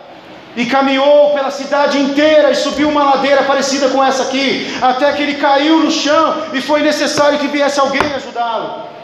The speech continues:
Amém? Porque ele, ele é e ele era igual a nós. Por que que eu falei que ele é, igreja? Porque Jesus subiu aos céus com o mesmo corpo. E quando nós chegarmos lá, nós tocaremos na sua mão.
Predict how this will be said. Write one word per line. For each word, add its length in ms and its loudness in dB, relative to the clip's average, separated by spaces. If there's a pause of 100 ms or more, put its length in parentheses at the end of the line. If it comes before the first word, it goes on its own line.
(1600)
Amém? 540 -2 (600)
Porque 220 -2
ele, 360 0
ele 340 2
é 640 0 (840)
e 100 -2
ele 280 4
era 760 0
igual 360 0
a 60 0
nós. 720 -2 (800)
Por 140 2
que 140 2
que 60 0
eu 60 4
falei 380 2
que 100 -2
ele 180 0
é, 240 2
igreja? 600 -2
Porque 300 0
Jesus 360 0
subiu 280 0
aos 160 2
céus 200 2
com 140 2
o 80 2
mesmo 440 2
corpo. 440 2 (160)
E 80 -4
quando 260 0
nós 180 0
chegarmos 540 -2
lá, 400 0
nós 160 0
tocaremos 640 0
na 80 0
sua 300 2
mão. 460 0